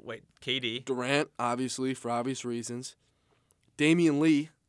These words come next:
Speaker 2: We were texting about it
Speaker 1: Yeah,
Speaker 2: last
Speaker 1: we were
Speaker 2: night.
Speaker 1: talking about that last night.
Speaker 2: Damian Lee plays for the Warriors,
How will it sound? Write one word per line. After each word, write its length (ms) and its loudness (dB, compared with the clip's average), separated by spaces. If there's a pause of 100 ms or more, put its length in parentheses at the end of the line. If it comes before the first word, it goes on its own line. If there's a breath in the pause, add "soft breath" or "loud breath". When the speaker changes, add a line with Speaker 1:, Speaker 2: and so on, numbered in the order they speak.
(400)
Speaker 2:
We 120 -4
were 80 -4
texting 300 -4
about 180 2
it 20 2
Speaker 1:
Yeah, 60 2
Speaker 2:
last 140 2
Speaker 1:
we 80 -4
were 40 2
Speaker 2:
night. 80 4
Speaker 1:
talking 220 2
about 180 -2
that 120 -4
last 280 -8
night. 60 -6
Speaker 2:
Damian 420 6
Lee 220 0
plays 300 0
for 100 -8
the 80 -2
Warriors, 520 2